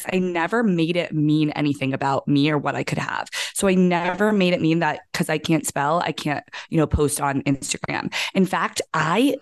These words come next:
which is so shocking, I rarely, maybe once a year, to be honest, will have someone say, "You spelled something wrong." Like, literally no one ever messages me. It's so weird because I'm just watch-, like, I'm just laughing at all my mistakes. But anyways,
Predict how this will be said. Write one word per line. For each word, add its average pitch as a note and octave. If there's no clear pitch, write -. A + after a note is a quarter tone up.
which E3+
is D3+
so -
shocking, G3+
I F#3+
rarely, E3+
maybe F#3
once D3+
a D3
year, C3
to -
be D3
honest, D3+
will F3
have E3
someone D#3+
say, C#3+
"You C#3
spelled -
something -
wrong." -
Like, F3
literally A3+
no E3+
one F3+
ever D#3+
messages F3+
me. G#3
It's -
so -
weird F3
because F#3
I'm E3
just D#3
watch-, D3+
like, E3
I'm E3
just -
laughing D#3
at C#3
all D3
my C#3+
mistakes. -
But -
anyways, D3+